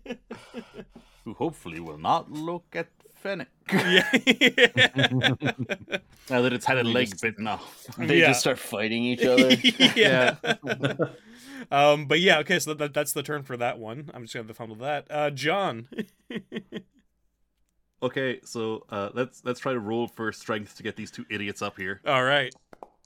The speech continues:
Speaker 1: All right, so, yeah, Cedric gets up there. He's out of the water.
Speaker 2: Uh,
Speaker 1: Oh, that's
Speaker 2: that's,
Speaker 1: Marge
Speaker 2: that's
Speaker 1: gets up there.
Speaker 2: Marge.
Speaker 1: Yeah, and then Cedric.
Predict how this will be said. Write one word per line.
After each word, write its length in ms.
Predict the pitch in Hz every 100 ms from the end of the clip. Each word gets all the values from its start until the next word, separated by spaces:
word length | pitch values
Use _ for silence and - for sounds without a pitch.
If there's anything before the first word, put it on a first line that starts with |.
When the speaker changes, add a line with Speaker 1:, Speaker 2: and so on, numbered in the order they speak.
| _ _ _ _
Speaker 1:
All 80 | 156
right, 160 | 131 117
so, 260 | - 147 139
yeah, 200 | 156 156
Cedric 260 | 143 165 156
gets 140 | 170
up 120 | 202 196
there. 260 | 208 196 -
He's 220 | 135 123
out 260 | 147 156 -
of 100 | 147
the 60 |
water. 300 | 156 175 180
Speaker 2:
Uh, 60 | -
Speaker 1:
Oh, 20 |
that's 120 | 156 156
Speaker 2:
that's, 220 | 139 151
Speaker 1:
Marge 220 | 147 156
Speaker 2:
that's 40 | 151
Speaker 1:
gets 120 | 165
up 120 | 160
there. 100 | 131
Speaker 2:
Marge. 260 | 170 - _ _ -
Speaker 1:
Yeah, 180 | 151 - _ -
and 160 | 135 123
then 220 | 127 123
Cedric. 420 | 151 143 156